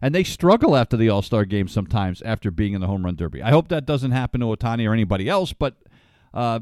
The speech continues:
it's just not something I'm a fan of. So I'll be skipping that, but I always watch the All-Star game, and, you know, and, and I've been critical of the Babe Ruth Ohtani thing, but I'm still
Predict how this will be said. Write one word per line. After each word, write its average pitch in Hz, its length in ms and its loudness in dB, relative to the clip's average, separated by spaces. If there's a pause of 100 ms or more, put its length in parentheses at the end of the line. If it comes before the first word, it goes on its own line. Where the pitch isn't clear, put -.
it's 143 160 -8
just 139 160 -8
not 123 120 -6
something 101 260 -6
I'm 90 100 -6
a 82 40 -6
fan 85 140 -8
of. 90 60 -10
So 202 80 2
I'll 233 60 2
be 226 120 -2
skipping 147 380 -4
that, 92 240 -4
but 120 100 -2
I 123 220 -4
always 151 400 4
watch 123 240 -6
the 117 100 -4
All-Star 107 320 -4
game, 107 240 -8 (180)
and, 131 320 -4 (720)
you - 80 -16
know, 131 340 -12
and, 123 220 -12
and 127 320 -8 (1000)
I've 139 220 2
been 165 140 4
critical 170 500 2
of 127 140 0
the 127 100 2
Babe 131 320 2
Ruth 135 140 0
Ohtani 127 480 -2
thing, 123 240 -6
but 127 200 4
I'm 123 140 0
still 135 540 0